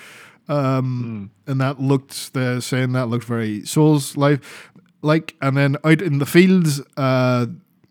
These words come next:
Speaker 1: we see the same white mech, um, following a couple of other players, maybe, so co-op. Um, they were walking, uh, or flying close to the ground, maybe, so maybe doing that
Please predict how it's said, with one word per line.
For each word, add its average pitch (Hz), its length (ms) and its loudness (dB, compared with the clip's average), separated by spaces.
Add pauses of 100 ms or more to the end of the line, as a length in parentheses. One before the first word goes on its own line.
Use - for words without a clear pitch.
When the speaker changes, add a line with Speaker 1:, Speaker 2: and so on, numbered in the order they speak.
(120)
Speaker 1:
we 131 200 0
see 139 160 0
the 131 100 -2
same 143 260 6
white 135 220 4
mech, 175 640 0 (120)
um, 120 360 -2
following 143 360 2
a 131 40 -4
couple 151 300 2
of 131 140 -2
other 143 220 2
players, 175 560 0
maybe, 226 360 2
so 123 460 -4
co-op. 175 480 2 (460)
Um, 120 680 0 (1600)
they 135 160 4
were 135 180 6
walking, 151 680 2 (280)
uh, 107 240 -6
or 104 280 -10
flying 123 380 -4
close 127 280 -8
to - 60 -6
the 120 40 -6
ground, 127 260 -2
maybe, 151 260 2
so 127 260 -8
maybe 131 280 -6
doing 120 260 -4
that 117 360 -10